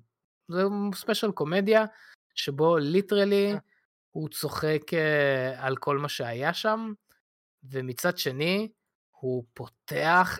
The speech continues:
Speaker 1: את הג'ורה שלו, באיזשהו שלב היה לי כבר, לא יודע.
Speaker 2: כן, ב-, בסוף כזה, הוא חיכה עם זה, הוא נתן
Speaker 1: כן.
Speaker 2: לזה,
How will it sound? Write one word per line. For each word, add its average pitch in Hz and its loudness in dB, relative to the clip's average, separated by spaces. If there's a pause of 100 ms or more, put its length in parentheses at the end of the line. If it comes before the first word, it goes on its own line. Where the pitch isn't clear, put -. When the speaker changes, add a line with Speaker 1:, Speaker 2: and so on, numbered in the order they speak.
Speaker 1:
את 131 -8
הג'ורה 135 -4
שלו, 208 -2
באיזשהו 151 -6
שלב 151 -2
היה 123 -4
לי 143 -4
כבר, 117 -12 (380)
לא 131 -6
יודע. 123 -6 (360)
Speaker 2:
כן, 190 2
ב-, 185 -12
בסוף 185 4
כזה, 147 -6
הוא 147 -2
חיכה 170 2
עם 175 6
זה, 139 -8
הוא 143 -4
נתן 147 2
Speaker 1:
כן. 170 4
Speaker 2:
לזה, 156 2